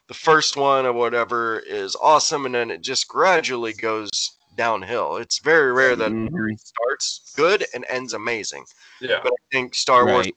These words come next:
Speaker 1: Lord of the Rings did that. But yeah, dude, Saw is like,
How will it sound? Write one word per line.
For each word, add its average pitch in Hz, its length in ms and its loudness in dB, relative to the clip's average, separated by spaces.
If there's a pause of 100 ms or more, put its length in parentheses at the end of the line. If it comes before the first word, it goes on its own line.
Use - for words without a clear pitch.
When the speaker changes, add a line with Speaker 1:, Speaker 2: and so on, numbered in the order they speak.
Speaker 1:
Lord 113 140 -8
of - 60 -18
the 110 60 -6
Rings 113 240 -6
did 104 140 -12
that. 101 280 -2
But 104 180 -6 (400)
yeah, 127 180 6
dude, 120 280 0
Saw 135 480 4
is 113 400 -2
like, 107 280 0